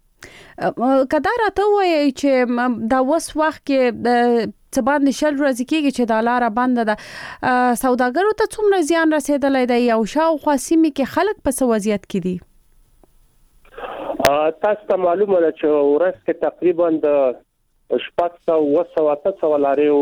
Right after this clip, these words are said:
Speaker 2: په شاوخوا کې دواړه لوري ته تګ راتګ کوله. نو په دې هر لارۍ کې به، م، نه یوازې تجار، آه، بلکې په دې کې ترانسپورټر، همدارنګه بشري قوه، د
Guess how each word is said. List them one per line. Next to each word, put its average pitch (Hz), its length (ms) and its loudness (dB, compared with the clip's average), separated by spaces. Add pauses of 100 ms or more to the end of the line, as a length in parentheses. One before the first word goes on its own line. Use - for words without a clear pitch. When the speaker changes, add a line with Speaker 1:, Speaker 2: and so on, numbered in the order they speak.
(160)
Speaker 2:
په 135 120 -2
شاوخوا 139 420 -2
کې 135 420 -2
دواړه 143 340 0
لوري 139 200 2
ته 123 140 -4
تګ 139 220 -2 (100)
راتګ 127 280 -2 (100)
کوله. 120 320 0 (640)
نو 120 140 2
په 131 180 -2
دې 135 80 0 (100)
هر 190 140 -2 (120)
لارۍ 160 340 0
کې 156 100 -2 (100)
به، 147 260 0 (440)
م، 123 240 4 (400)
نه 160 60 2 (100)
یوازې 160 380 0 (160)
تجار، 151 340 0 (200)
آه، 127 260 0
بلکې 143 380 -2 (180)
په 123 80 -2
دې 135 180 0
کې 143 100 -4 (100)
ترانسپورټر، 127 720 0 (120)
همدارنګه 127 480 0 (120)
بشري 123 320 0
قوه، 139 500 0 (500)
د 139 140 2